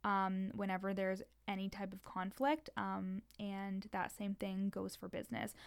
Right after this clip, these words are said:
That's why it's really hard for me sometimes to be in conflict with anybody, because I feel like I can usually always see people for, like,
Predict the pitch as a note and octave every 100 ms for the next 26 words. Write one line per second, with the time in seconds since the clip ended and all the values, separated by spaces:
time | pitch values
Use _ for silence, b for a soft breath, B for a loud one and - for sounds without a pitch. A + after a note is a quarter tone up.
0 | B - A3 C#4+ C4+ C#4+ A#3+ G#3+ G#3+ G#3
1 | F#3+ G#3 G3 G3+ G3 G3 F#3+ - F#3 F#3+
2 | F#3 F#3+ - F#3 F#3+ G#3+ A3+ G#3+ G#3 G3
3 | F3+ G3+ D4 - - _ - _ - G#3+
4 | - G#3 G3 G3 - B B B - G#3
5 | A3 G#3 G#3+ G#3 A3 G3 G3 G3 A#3+ B3+
6 | G3 G3 G3+ - F#3+ - G3 G3+ G3+ -
7 | F#3 F#3 F#3